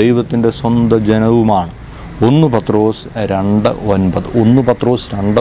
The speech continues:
ഒൻപതിൽ നമ്മൾ ഇപ്രകാരം വായിക്കും, നാം എല്ലാവരും മാമോദീസായിലൂടെ ഈശോയുടെ മക്കളായ നാം എല്ലാവരും തിരഞ്ഞെടുക്കപ്പെട്ട വംശവും രാജകീയ പുരോഹിത ഗണവും വിശുദ്ധ ജനതയും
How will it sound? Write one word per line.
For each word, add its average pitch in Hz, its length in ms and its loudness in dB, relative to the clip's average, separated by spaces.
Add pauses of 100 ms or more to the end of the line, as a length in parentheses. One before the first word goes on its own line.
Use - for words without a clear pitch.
ഒൻപതിൽ 107 360 2
നമ്മൾ 107 200 2
ഇപ്രകാരം 104 480 -2
വായിക്കും, 101 320 0
നാം 123 120 2 (100)
എല്ലാവരും 135 480 2 (440)
മാമോദീസായിലൂടെ 104 1040 0 (600)
ഈശോയുടെ 104 460 2
മക്കളായ 101 440 0
നാം 98 260 -4
എല്ലാവരും 120 680 4 (480)
തിരഞ്ഞെടുക്കപ്പെട്ട 151 720 2 (140)
വംശവും 107 500 0 (560)
രാജകീയ 143 680 2 (180)
പുരോഹിത 123 680 2 (180)
ഗണവും 101 420 2 (720)
വിശുദ്ധ 175 440 2 (180)
ജനതയും 117 520 2